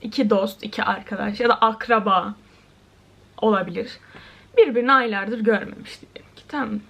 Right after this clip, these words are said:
İlk defa buluşuyorlar. Bu insanlar genelde en başta hep şöyle şeyler yaşanıyor işte. "Aa merhaba, işte merhaba, nasılsın, iyiyim.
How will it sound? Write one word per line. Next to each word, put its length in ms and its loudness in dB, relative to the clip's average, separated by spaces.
İlk 220 -4
defa 340 2
buluşuyorlar. 600 -4
Bu 160 6
insanlar 640 2
genelde 520 2
en 220 2
başta 240 0
hep 160 -4
şöyle 580 0
şeyler 360 -6
yaşanıyor 440 -14
işte. 260 -10
"Aa 200 6
merhaba, 400 -2
işte 220 -10
merhaba, 420 2
nasılsın, 400 -4
iyiyim. 420 0